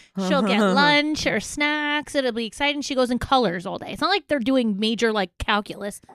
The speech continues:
Speaker 1: She's
Speaker 2: Yeah.
Speaker 1: fucking coloring. But, like, it's fun to do 'cause I'm sure as fuck not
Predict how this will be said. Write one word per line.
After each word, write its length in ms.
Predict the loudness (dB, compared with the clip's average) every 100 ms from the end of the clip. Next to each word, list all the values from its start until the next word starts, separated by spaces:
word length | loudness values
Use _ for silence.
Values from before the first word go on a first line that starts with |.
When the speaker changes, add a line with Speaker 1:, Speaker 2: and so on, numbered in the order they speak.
| -6
Speaker 1:
She's 140 | -2 2
Speaker 2:
Yeah. 100 | 2
Speaker 1:
fucking 240 | 0 -4
coloring. 440 | -2 -4 -4 -16 -18 -20 -2
But, 100 | 0
like, 180 | 2 0
it's 160 | -6 -4
fun 220 | -4 -2
to 80 | 0
do 160 | 0
'cause 140 | 2 -2
I'm 140 | -2
sure 160 | -4 -6
as 100 | -2
fuck 200 | -4 -2
not 140 | -8